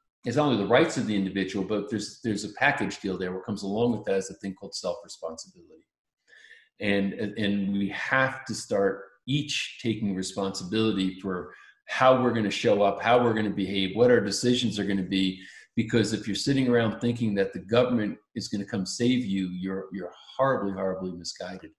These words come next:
Um, you have to now start putting your stock and faith in yourself.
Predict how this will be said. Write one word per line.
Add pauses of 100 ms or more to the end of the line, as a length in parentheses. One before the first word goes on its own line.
(460)
Um,
you
have
to
now
start
putting (100)
your
stock
and
faith
in
yourself.